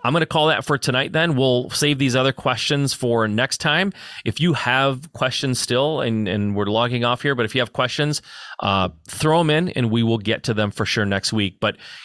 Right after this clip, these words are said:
either way, guys, if you're listening to this on my podcast, and by the way, d-, I do replay this on my podcast. Obviously, we can't interact and have a conversation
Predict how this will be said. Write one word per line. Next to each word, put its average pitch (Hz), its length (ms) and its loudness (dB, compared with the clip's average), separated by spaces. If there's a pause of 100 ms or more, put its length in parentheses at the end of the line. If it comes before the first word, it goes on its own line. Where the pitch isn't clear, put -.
either 214 220 2
way, 147 220 2
guys, 135 380 0
if 120 80 -4
you're 127 100 2
listening 185 420 2
to 170 100 2
this 151 160 2
on 139 60 0
my 123 120 2
podcast, 123 520 0
and 143 60 0
by 185 120 4
the 180 80 0
way, 117 180 2
d-, 95 160 -6
I 127 100 0
do 135 240 -2
replay 123 340 0
this - 140 -4
on 110 60 2
my 95 100 0
podcast. 123 540 0
Obviously, 113 400 0
we 98 100 -4
can't - 260 -4
interact 95 480 0
and 104 80 -4
have 98 180 0
a 92 40 -6
conversation 139 680 -2